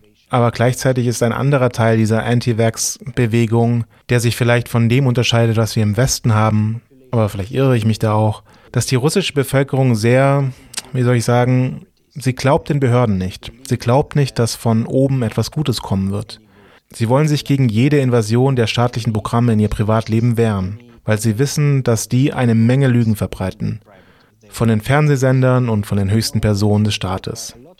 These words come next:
Sie haben schon viele Tricks von dieser Seite erlebt. Und deswegen glauben sie den Behörden einfach nicht.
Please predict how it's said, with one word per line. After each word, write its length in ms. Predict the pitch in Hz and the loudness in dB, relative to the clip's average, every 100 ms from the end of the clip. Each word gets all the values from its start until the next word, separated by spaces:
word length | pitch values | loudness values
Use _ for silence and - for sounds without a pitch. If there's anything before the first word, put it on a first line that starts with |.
| - | -20
Sie 160 | - 127 | -4 0
haben 120 | 151 | 2
schon 140 | 147 135 | 2 0
viele 360 | - 170 151 | 0 2 2
Tricks 300 | - 127 - | 0 -4 -2
von 140 | - 104 | -2 0
dieser 200 | 101 98 | 0 0
Seite 300 | 101 98 98 | 0 -2 -4
erlebt. 500 | 92 98 120 - 120 117 110 - - | -6 -8 -10 -16 -18 -20 -20 -20 -6
Und 160 | 131 117 | 0 0
deswegen 400 | 131 147 147 135 | 2 0 0 2
glauben 320 | 123 147 135 | 2 2 2
sie 80 | 110 | 2
den 140 | 107 | 2
Behörden 320 | 104 127 120 | 4 2 2
einfach 320 | 95 95 101 | 0 -2 -6
nicht. 340 | 104 110 - | -8 -10 -14